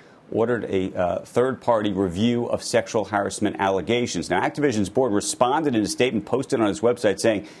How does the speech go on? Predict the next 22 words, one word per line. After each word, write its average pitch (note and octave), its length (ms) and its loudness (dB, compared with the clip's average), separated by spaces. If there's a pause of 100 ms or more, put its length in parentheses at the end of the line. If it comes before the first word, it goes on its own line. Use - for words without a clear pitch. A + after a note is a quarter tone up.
(140)
in G#2+ 140 0
part, A#2+ 320 0
quote, A#2 280 0
"Under D3 240 0
Bobby B2+ 360 2
Kotick's B2 420 0
leadership, A#2+ 640 0
the G#2+ 80 -4
company A2 400 0
is - 100 -2
already C3 400 0
implementing A2 680 0 (100)
industry-leading B2+ 800 0
changes, B2+ 580 0 (380)
including A#2 400 0
a G#2+ 100 4
zero-tolerance G#2 1000 0
harassment G2+ 440 0
policy F#2+ 380 0
and F#2 100 2
a E2+ 40 0
dedication, G2 760 0